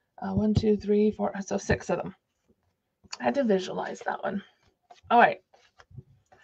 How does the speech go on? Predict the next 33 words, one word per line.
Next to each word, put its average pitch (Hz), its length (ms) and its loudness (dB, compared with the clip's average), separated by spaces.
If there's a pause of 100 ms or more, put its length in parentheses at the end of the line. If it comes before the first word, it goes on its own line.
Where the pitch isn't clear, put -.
(140)
So 247 80 4
I 262 80 6
didn't 480 240 8
think 403 160 6
about 320 300 6
where 269 260 6
the 262 80 -4
sentiment 220 420 0
would 254 160 -4
go, 247 380 6 (880)
but - 120 4
we're 277 100 4
gonna 349 180 6
put 370 220 -2
this 269 260 0
down 330 260 2
here 208 600 -2 (1700)
and 226 220 4
this 311 380 -2
here. - 800 -4 (1300)
And 247 140 4
we'll 247 120 8
stamp 302 420 2
on 262 220 2
the 247 80 0
basic 214 440 2
white 185 280 0
piece. - 400 -18 (1400)
And 208 200 0
then 359 300 10
we'll 311 140 2
grab 254 320 8
some 226 520 2